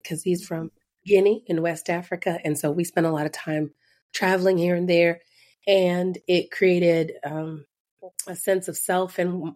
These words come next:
my worldview is very much that of a third culture kid. And so I have,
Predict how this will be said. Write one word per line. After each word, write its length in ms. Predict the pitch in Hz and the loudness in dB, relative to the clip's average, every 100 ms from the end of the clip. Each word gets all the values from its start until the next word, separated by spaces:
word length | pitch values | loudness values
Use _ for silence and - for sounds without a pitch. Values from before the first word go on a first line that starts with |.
| 180 | -2
my 220 | 180 185 | 0 0
worldview 880 | 185 220 175 156 180 185 190 180 175 _ 170 - | -2 0 0 2 0 4 4 2 -4 _ -16 -6
is 180 | 156 | -4
very 180 | 160 170 | 0 2
much 240 | 170 170 - | 2 -2 0
that 200 | 170 147 | -2 -2
of 100 | 147 | -8
a 60 | |
third 300 | - 160 151 | -6 -6 -6
culture 340 | - 160 - 156 | -10 -10 -8 -6
kid. 360 | - 180 226 _ _ _ _ _ _ _ - | 0 0 0 _ _ _ _ _ _ _ -10
And 140 | 180 175 | -6 -6
so 320 | 175 160 160 _ _ _ - | -4 -4 -6 _ _ _ -4
I 100 | 170 156 | 0 2
have, 180 | 165 | 0